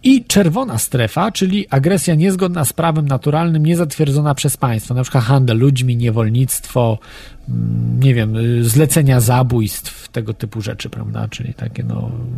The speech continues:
złe, złe, nie, nie, niedopu-, niedopuszczone przez, ym, agorystów. Agoryści wyznają, y, tylko i wyłącznie,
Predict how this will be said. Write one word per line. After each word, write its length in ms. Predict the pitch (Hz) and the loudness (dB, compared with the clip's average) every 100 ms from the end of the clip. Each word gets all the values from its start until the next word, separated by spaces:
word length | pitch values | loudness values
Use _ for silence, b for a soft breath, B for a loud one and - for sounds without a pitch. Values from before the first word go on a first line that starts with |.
| 120 117 117 | -10 -10 -8
złe, 400 | 113 107 113 107 B B B B B B - | -8 -4 -4 -4 B B B B B B -14
złe, 460 | 113 - 123 139 143 | -8 0 2 4 4
nie, 160 | 151 151 | 2 2
nie, 300 | 160 156 180 | 2 2 2
niedopu-, 480 | 185 185 208 196 185 | 2 2 2 0 0
niedopuszczone 920 | 185 185 180 160 165 - 165 147 143 | 0 0 0 -2 -6 -4 0 0 0
przez, 680 | 139 - 135 135 - - - - | -2 -2 0 -2 -4 -12 -14 -6
ym, 720 | 127 127 123 123 123 123 131 | -2 -2 -2 -2 -2 -2 -2
agorystów. 640 | - 127 139 113 - 101 139 | 0 2 2 2 -4 -10 -8
Agoryści 540 | 127 143 160 - 143 | -2 0 0 0 0
wyznają, 640 | 135 123 143 151 147 147 B B B - | 2 2 2 2 2 0 B B B -8
y, 300 | 131 127 127 | -2 0 -2
tylko 320 | 127 160 143 | 0 0 2
i 100 | 147 | 2
wyłącznie, 720 | 127 135 135 135 - 135 127 | 2 2 0 -2 -2 0 0